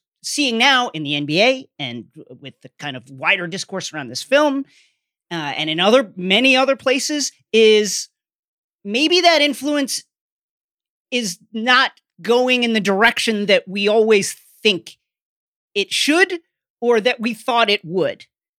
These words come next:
Maybe it's going the other direction. Um, or maybe this is all just kind of turbulence as these ideas crash against each other. It's difficult to say, but I think kind of, uh, analyzing these, uh, these conversations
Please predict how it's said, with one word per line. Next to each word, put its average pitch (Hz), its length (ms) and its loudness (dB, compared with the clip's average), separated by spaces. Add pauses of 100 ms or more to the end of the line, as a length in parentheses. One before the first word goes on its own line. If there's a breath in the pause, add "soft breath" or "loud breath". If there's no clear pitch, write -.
(140)
Maybe 277 220 4
it's 339 140 -2
going 302 300 2
the 247 140 4
other 233 160 2
direction. 147 580 -6 (440)
Um, 185 520 -2
or 220 140 0
maybe 277 300 2
this 269 160 -2
is 247 120 -4
all 254 200 2
just 208 200 -4
kind 240 160 0
of 185 120 -6
turbulence 240 800 0 (460 soft breath)
as 214 360 2
these 214 200 0
ideas 214 480 2
crash - 440 -2
against 196 400 -2
each - 200 -4
other. 67 180 -10 (960)
It's 220 240 0
difficult 311 460 0
to 233 100 -6
say, 330 240 2
but 220 100 0
I 202 100 2
think 247 320 -6 (880)
kind 247 280 0
of, 180 320 -4
uh, 196 140 0 (100)
analyzing 214 640 2
these, 185 520 -4
uh, 175 160 2
these 160 380 -4
conversations 202 880 -2